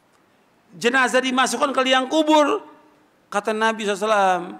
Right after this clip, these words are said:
"Istaghfiru li akhikum wa salu lahu tathbita fa innahu al-ana yus'al." Kata Nabi, "Mintakan ampun kepada Allah untuk saudara kamu yang meninggal ini, yang, yang baru masuk liang kubur.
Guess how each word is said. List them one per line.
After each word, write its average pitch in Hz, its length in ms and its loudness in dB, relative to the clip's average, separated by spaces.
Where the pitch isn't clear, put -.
"Istaghfiru 165 1800 -4
li 170 160 -6
akhikum 139 880 -8
wa 165 240 2
salu 226 400 4
lahu 233 240 4
tathbita 226 720 2
fa 226 160 2
innahu 240 560 4
al-ana 233 1200 4
yus'al." 220 720 0
Kata 226 240 -2
Nabi, 269 240 0
"Mintakan 277 560 -2
ampun 269 240 0
kepada 294 320 0
Allah 330 400 2
untuk 320 160 -4
saudara 339 320 2
kamu 403 320 -2
yang 349 160 2
meninggal 339 320 2
ini, - 160 0
yang, 277 120 -2
yang 277 160 -2
baru 302 160 2
masuk 294 240 0
liang 269 160 0
kubur. 254 400 -2